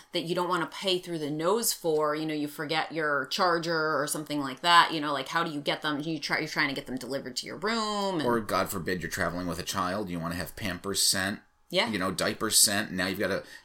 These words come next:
Speaker 2: pay the charge to have them delivered. Then you've gotta pay the five or ten dollar fee to pick up your boxes at the resort.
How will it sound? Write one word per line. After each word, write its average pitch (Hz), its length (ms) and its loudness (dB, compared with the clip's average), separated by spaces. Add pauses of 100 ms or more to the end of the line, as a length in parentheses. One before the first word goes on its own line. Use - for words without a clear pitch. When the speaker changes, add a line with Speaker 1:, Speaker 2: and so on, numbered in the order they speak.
Speaker 2:
pay 110 160 -2
the 92 100 -4
charge 101 380 0
to 107 60 -6
have 101 160 0
them 95 80 -4
delivered. 95 480 -2
Then 87 120 -2
you've 95 120 -4
gotta 90 160 -2
pay 107 160 -6
the 82 100 -6
five 90 380 -4
or - 40 -4
ten 92 220 -6
dollar 82 240 -4
fee 98 300 -2
to 85 80 -4
pick - 180 -8
up 87 80 -8
your 90 120 -4
boxes 85 440 0
at 85 140 -4
the 80 80 -10
resort. 95 520 0